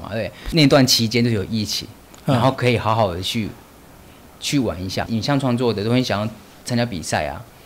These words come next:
Speaker 1: 对，
Speaker 2: 嗯。
Speaker 1: 一定会想参加比赛。然后看工作量，但是有时候因为量没办法去比赛，多，多时间去拍摄。
Speaker 2: 我知道，比赛也是一种调剂啊，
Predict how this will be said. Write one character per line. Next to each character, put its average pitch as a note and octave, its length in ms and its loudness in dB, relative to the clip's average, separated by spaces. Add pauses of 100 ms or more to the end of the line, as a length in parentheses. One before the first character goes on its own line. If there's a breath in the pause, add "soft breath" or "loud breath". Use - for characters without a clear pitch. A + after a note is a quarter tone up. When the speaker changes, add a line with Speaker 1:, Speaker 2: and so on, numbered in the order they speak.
(360 loud breath)
Speaker 1:
对， C3+ 120 0
Speaker 2:
嗯。 C#3 40 4
Speaker 1:
一 B2+ 80 4
定 C#3 160 4
会 C#3+ 60 4
想 G#2+ 180 -2
参 A2+ 100 -2
加 G#2 60 -4
比 F2+ 80 -6
赛。 G#2 160 -2
然 A2+ 80 0
后 C3 60 0
看 C3+ 120 0
工 B2 180 0
作 A#2+ 140 0
量， A#2 220 0 (720)
但 B2+ 140 0
是 B2+ 100 -4
有 G2 140 0
时 A2 160 -4
候 A#2 120 2
因 B2 120 2
为 B2 140 2
量 A2 280 2
没 F#2+ 100 -4
办 G#2+ 200 -2
法 B1+ 200 -6
去 - 160 -8
比 C#2 160 -12
赛， E2+ 320 -6
多， A2+ 200 0
多 C3+ 160 2
时 D3 80 4
间 B2+ 100 2
去 G#2+ 80 -4
拍 G2 160 -2
摄。 D#3 80 4
Speaker 2:
我 - 0 -
知 - 0 -
道， D3+ 60 4
比 D3+ 40 0
赛 G#3 120 4
也 D3+ 60 2
是 F#3+ 120 -2
一 - 20 0
种 C#3+ 160 0
调 B2+ 220 -2
剂 C3 300 -4
啊， A2 100 -14